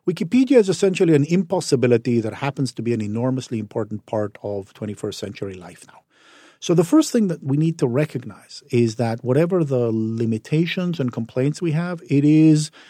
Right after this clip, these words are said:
something that the economic models that were dominant from the late fifties until the last decade simply predict wouldn't exist,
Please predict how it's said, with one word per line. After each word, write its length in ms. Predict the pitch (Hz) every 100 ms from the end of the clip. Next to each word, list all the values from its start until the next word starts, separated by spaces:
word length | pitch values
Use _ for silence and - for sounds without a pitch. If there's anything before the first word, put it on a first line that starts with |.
| - _
something 520 | - - 190 180 170
that 240 | 139 131 135
the 220 | 120 123 -
economic 760 | 135 131 127 170 202 196 190 -
models 600 | 123 123 131 127 123 117
that 180 | 117 110
were 80 | 113
dominant 800 | 98 98 110 131 127 101 - - _ _
from 520 | - 120 110 110 110
the 100 | 107
late 280 | 107 135 160
fifties 680 | - 135 - 127 117 113 -
until 540 | 113 101 - 123 120 120
the 100 | 113
last 380 | 104 107 110 107
decade 500 | 117 113 98 92 - _ _ _
simply 760 | - - 220 247 - 214 208
predict 580 | - - 139 127 131 -
wouldn't 300 | 120 123 107
exist, 500 | 98 95 101 -